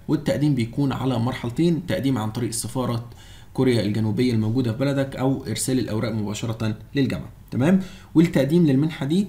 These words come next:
فتح في خلال هذه الأيام. طيب، تمام كده. آه، طيب، خلينا دلوقتي نروح ونشوف، آه، يعني الملف بي دي إف ده فيه كل التفاصيل الخاصة بالمنحة دي، يعني من الألف للياء زي ما بيقولوا، فيه كل حاجة عن المنحة، ده بيتسمى الجايد لاين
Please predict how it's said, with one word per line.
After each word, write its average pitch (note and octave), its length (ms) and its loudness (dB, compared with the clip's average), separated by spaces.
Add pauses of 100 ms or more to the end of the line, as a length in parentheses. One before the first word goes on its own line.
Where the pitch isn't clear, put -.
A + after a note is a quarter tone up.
(180)
فتح - 360 -2
في A#2+ 120 -4
خلال B2 300 -2
هذه A2 400 0
الأيام. - 460 -6 (520)
طيب، - 260 -4
تمام B2 220 2
كده. - 200 -8 (600)
آه، A#2 800 2
طيب، G2+ 300 -4
خلينا D#3 300 2
دلوقتي F3 300 4
نروح C#3+ 380 0
ونشوف، E3+ 480 0 (200)
آه، G#2 680 -2 (120)
يعني F#2 380 -4
الملف G2 640 -2
بي D3+ 120 0
دي C3+ 160 2
إف C3+ 180 -6
ده B2+ 180 0
فيه C3+ 160 -4
كل D3+ 220 2
التفاصيل C3+ 640 -2
الخاصة B2 560 -6
بالمنحة C3 440 -2
دي، G#2+ 160 -2 (380)
يعني G#2 460 -2 (440)
من A#2+ 300 2
الألف D3 400 0
للياء B2+ 260 2
زي B2 120 2
ما B2+ 160 6
بيقولوا، G2 260 -2
فيه E3+ 140 0
كل F3 260 4
حاجة E3 260 0
عن A#2 140 0
المنحة، - 300 -4
ده B2+ 60 0
بيتسمى C3+ 360 0
الجايد A#2 320 0
لاين C3 240 0